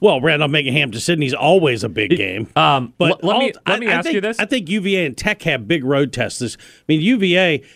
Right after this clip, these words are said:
Speaker 1: you talk about a team that's trying to, you know, they're in the next four out. They, you know, pl-, the, uh, the game at Clemson, who's currently in the tournament.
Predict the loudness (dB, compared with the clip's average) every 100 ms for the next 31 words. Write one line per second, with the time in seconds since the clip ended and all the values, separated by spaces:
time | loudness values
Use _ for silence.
0 | _ -4 2 2 2 2 0 -2 -2 2
1 | 2 0 0 2 4 2 0 0 0 2
2 | 2 2 0 -2 -2 -2 -6 -4 -2 0
3 | 0 0 0 -2 -2 -14 -2 0 2 0
4 | 0 -2 0 -2 -2 -4 -2 -4 -2 -4
5 | -4 -6 -6 -10 -4 -2 -2 -4 0 0
6 | 2 2 2 2 4 4 2 2 2 4
7 | 2 0